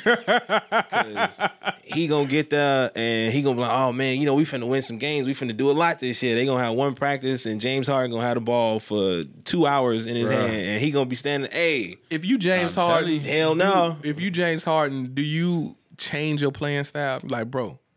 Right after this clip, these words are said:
Speaker 1: like, we had, like, a forty-one percent usage
Speaker 3: Is
Speaker 1: rate
Speaker 3: that,
Speaker 1: this year.
Speaker 2: If you James
Speaker 3: is that,
Speaker 2: Harden, that's
Speaker 3: but
Speaker 2: not
Speaker 3: is
Speaker 2: on
Speaker 3: that,
Speaker 2: him, though.
Speaker 3: that's what I was just finna say. I, is that a James Harden thing or is that a Mike
Speaker 1: Mike D'Antoni
Speaker 3: D'Antoni
Speaker 1: thing.
Speaker 3: thing?
Speaker 2: And that's
Speaker 1: Okay.
Speaker 2: what I was finna say. If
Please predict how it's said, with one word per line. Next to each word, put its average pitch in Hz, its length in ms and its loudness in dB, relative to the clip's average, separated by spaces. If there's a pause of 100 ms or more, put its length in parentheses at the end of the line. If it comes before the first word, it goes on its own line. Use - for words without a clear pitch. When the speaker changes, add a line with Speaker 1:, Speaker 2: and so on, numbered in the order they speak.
(420)
Speaker 1:
like, 123 320 -6 (180)
we 151 240 -2
had, 143 100 0
like, 120 140 -8
a - 40 -18
forty-one 139 420 -4
percent 131 300 -10
usage 131 280 -6
Speaker 3:
Is 120 80 0
Speaker 1:
rate 127 100 0
Speaker 3:
that, 123 60 0
Speaker 1:
this 131 100 0
year. - 40 0
Speaker 2:
If 180 80 0
you 143 40 -2
James 139 240 2
Speaker 3:
is 120 80 -2
that, - 60 2
Speaker 2:
Harden, 156 200 0
that's 160 60 -4
Speaker 3:
but 147 80 0
Speaker 2:
not 139 40 2
Speaker 3:
is 127 60 0
Speaker 2:
on 123 60 0 (120)
Speaker 3:
that, - 60 0
Speaker 2:
him, 151 80 0
though. 110 120 -2
Speaker 3:
that's 107 220 -2
what 110 60 0
I 104 60 2
was 98 100 -4
just 110 200 -4
finna 107 140 -6
say. 110 320 -4
I, 90 160 -4
is 90 240 -2
that 101 180 -2
a 101 60 -4
James 98 440 -4
Harden 160 480 -2
thing 185 320 0
or 107 180 2
is 101 100 -2
that 101 200 0
a 87 300 -2
Mike 107 340 -2
Speaker 1:
Mike 101 40 -12
D'Antoni 113 200 -2
Speaker 3:
D'Antoni 139 320 0
Speaker 1:
thing. - 80 -4
Speaker 3:
thing? 117 120 -6
Speaker 2:
And 120 80 0
that's 135 180 0
Speaker 1:
Okay. 117 80 -2
Speaker 2:
what 127 80 2
I 147 40 2
was 151 160 0
finna 127 160 -4
say. 120 280 0
If 104 520 -2